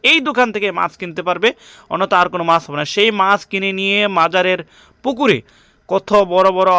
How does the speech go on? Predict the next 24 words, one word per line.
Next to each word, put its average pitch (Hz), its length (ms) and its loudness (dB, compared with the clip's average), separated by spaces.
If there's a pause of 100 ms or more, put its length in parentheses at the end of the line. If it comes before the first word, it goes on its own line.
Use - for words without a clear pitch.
আল্লাহর 170 320 0
অলির 185 320 0
এই 175 160 0
গজার 165 380 2
মাছগুলো 170 440 0 (1800)
খানি 190 340 0
দিচ্ছেন 214 440 -2
এবং 185 300 0
দর্শনার্থী 185 520 -2
দাঁড়িয়ে 180 400 0
তাদের 175 320 -2
খানি 175 360 -4
দেওয়ার 175 340 2
যে 160 120 -6
দৃশ্যটা 185 440 -8
আপনাদেরকে 147 460 -4
দেখাচ্ছি। 151 400 -6
এই 285 320 -2
যে 254 140 -2
দেখেন, 143 440 -8 (720)
প্রত্যেক 190 380 -4
মানুষ 190 540 0
হাতে 160 320 -6
বাটিতে 170 640 -2